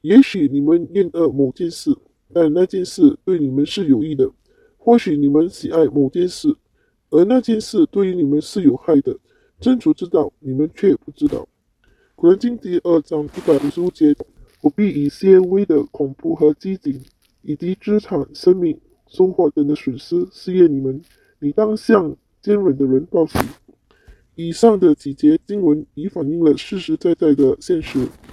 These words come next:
很多时候，人都知道这些道理，但真的进入这个被考验的状况时，很多时候都会很难去保持理性。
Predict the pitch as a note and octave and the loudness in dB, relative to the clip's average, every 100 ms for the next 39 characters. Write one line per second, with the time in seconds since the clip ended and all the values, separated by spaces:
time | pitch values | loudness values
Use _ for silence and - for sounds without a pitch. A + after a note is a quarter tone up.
0 | - - - D#3 G3+ A3 - D#3 E3 - | -20 -20 -8 0 2 2 0 -2 -2 -4
1 | - _ C#3 C#3+ E3+ G#3 G3 F#3 C3+ - | -8 _ -2 0 0 -6 -2 -2 -2 -4
2 | E3+ F3+ - D#3 C3+ - _ - - - | -4 -4 0 0 0 -6 _ -20 -20 -2
3 | A3 A3 - A#3+ A3+ - - F#3+ F3 - | 0 0 0 0 2 0 -2 -2 0 0
4 | - F3+ E3 B2+ - G3+ - - C#3 E3 | -2 0 2 2 0 -4 -4 -2 0 0
5 | E3 C#3 - F3+ E3+ D#3+ - E3 A#2 - | 2 0 0 -2 -4 -6 -6 -6 -8 -8
6 | C3+ C#3 - - C#3 F3+ F3+ - E3+ D#3 | -6 -6 -8 -6 0 2 2 2 2 0
7 | - F3+ E3+ D#3+ C3 B2 D3+ F3+ D3+ - | 0 0 2 2 -2 -6 -6 -6 -8 -4
8 | C3 A#2+ - D#3 F3 C#3 - D#3+ | -4 -4 0 2 2 -2 -4 -10